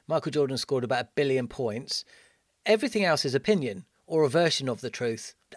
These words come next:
I'm not sure there actually is truth there. I think as long as you understand,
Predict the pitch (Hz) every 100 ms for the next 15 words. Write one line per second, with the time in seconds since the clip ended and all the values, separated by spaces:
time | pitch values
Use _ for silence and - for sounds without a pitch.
0 | - 190 226 233 156 180 151 147 151 151
1 | - 135 139 151 123 - 156 110 - 143
2 | 113 98 - - - 165 - 196 190 160
3 | 175 185 214 220 - 185 185 180 156 -
4 | 160 160 139 - - 170 160 151 175